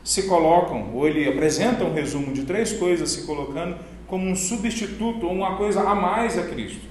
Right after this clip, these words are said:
As penitências, que a Igreja Católica fazia lá atrás, e muitas vezes ainda propõe hoje. De acordo com as doutrinas, o batismo expia os nossos pecados até o momento da, da, da nossa conversão. Mas depois a gente precisa de mais coisas.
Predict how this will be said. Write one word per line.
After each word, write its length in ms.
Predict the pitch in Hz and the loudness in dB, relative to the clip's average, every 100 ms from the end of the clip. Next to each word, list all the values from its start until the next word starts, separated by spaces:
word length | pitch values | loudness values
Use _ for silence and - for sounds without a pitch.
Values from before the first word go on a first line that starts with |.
| - - - | -18 -16 -8
As 140 | 143 | -4
penitências, 1000 | - 226 226 214 214 214 - - - - - - - - | 0 0 2 2 0 0 -2 -6 -10 -12 -14 -16 -18 -14
que 60 | 123 | -8
a 20 | |
Igreja 260 | 123 160 165 | -4 -4 -2
Católica 520 | 170 165 175 202 196 | -4 2 4 4 0
fazia 400 | 180 160 156 156 | 0 0 0 0
lá 120 | 143 | 0
atrás, 480 | 131 131 107 - - - - 143 | -2 -4 -6 -8 -12 -16 -16 -10
e 60 | |
muitas 320 | 143 143 151 127 | -6 -4 -4 4
vezes 240 | 185 190 | 4 4
ainda 240 | 180 180 | 2 2
propõe 500 | 185 175 - 175 185 | 2 2 0 0 0
hoje. 420 | 160 127 - - - - - | 0 -2 -4 -10 -14 -16 -6
De 60 | 147 | -2
acordo 320 | 196 208 208 | 6 6 8
com 60 | |
as 120 | 190 175 | 6 6
doutrinas, 400 | 175 180 226 214 | 4 4 2 4
o 60 | |
batismo 680 | 180 175 - - 233 262 202 | 6 6 4 -2 -2 -2 -2
expia 500 | 185 - 202 233 247 | 0 -2 0 -2 0
os 80 | 202 | -2
nossos 460 | 160 180 220 - - | -2 0 0 0 -2
pecados 500 | - 165 196 202 - - - - - | -4 0 0 0 -6 -10 -16 -18 -2
até 500 | 220 254 247 214 220 | 2 2 2 4 6
o 140 | 254 254 | 6 4
momento 400 | 196 202 214 220 | 2 2 0 0
da, 100 | 220 | 0
da, 420 | 208 208 196 185 | 0 -2 0 2
da 140 | 175 | 2
nossa 280 | 175 196 208 | 2 2 2
conversão. 640 | 220 233 254 196 160 117 - - | -2 -2 -2 0 -2 -4 -8 -10
Mas 220 | - 151 160 | -2 0 4
depois 600 | 202 - 190 185 190 - | 4 6 8 8 8 4
a 60 | |
gente 220 | 185 196 | 0 -4
precisa 340 | 190 185 180 160 | -4 -4 -4 -4
de 80 | 165 | -4
mais 240 | 180 240 | -4 -4
coisas. 460 | 208 180 - - | -4 -4 -4 -8